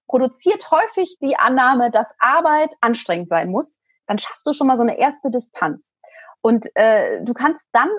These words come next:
auch versuchen, natürlich dir gegen, ja, gegen klingt immer so blöd, aber vielleicht mal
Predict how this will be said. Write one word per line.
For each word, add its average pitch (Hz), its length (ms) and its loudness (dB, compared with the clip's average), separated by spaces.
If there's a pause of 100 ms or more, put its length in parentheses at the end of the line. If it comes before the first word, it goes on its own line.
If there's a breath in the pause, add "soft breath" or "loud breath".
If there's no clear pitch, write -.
auch 349 360 2
versuchen, 233 500 -2 (180)
natürlich 349 540 -4 (340)
dir 339 140 -2 (140)
gegen, 190 680 -6 (220)
ja, 170 180 -10
gegen 226 300 0
klingt 226 140 -4
immer 226 100 0
so 214 80 -4
blöd, 240 120 -2
aber 226 180 2 (220 loud breath)
vielleicht 370 460 0
mal 285 320 2